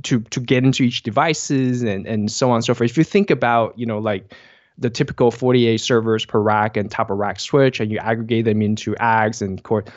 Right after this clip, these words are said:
So it's doable. It's not easy. It's doable. But if you multiply that, uh, by, I don't know, five X, and then, uh,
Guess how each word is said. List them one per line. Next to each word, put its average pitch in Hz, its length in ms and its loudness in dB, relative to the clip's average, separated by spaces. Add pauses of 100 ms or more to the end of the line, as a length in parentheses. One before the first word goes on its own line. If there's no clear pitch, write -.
(120)
So - 280 4 (180)
it's 170 160 0
doable. 147 520 4 (120)
It's 131 200 -8
not 160 260 -2
easy. 104 280 -4
It's 107 280 -12
doable. 107 400 -4 (260)
But 127 380 2
if 151 140 -2
you 196 80 4
multiply 165 760 2
that, 117 380 -2 (400)
uh, 104 300 -6
by, 110 580 0 (560)
I 120 80 0
don't 113 100 -2
know, 98 140 -4
five 113 260 0
X, - 300 -4 (320)
and 120 180 2
then, 113 380 2
uh, 95 340 -6